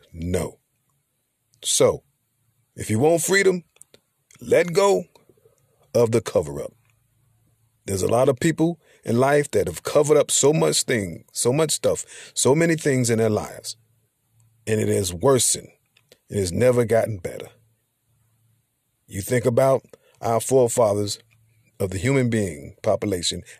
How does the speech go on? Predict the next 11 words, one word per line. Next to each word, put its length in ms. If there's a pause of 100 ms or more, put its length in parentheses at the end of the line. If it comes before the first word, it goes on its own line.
Adam 380 (200)
and 240
Eve. 360 (1200)
They 140
tried 260
to 60
cover 340
their 180
sins, 520 (960)
the 80
cover-up, 540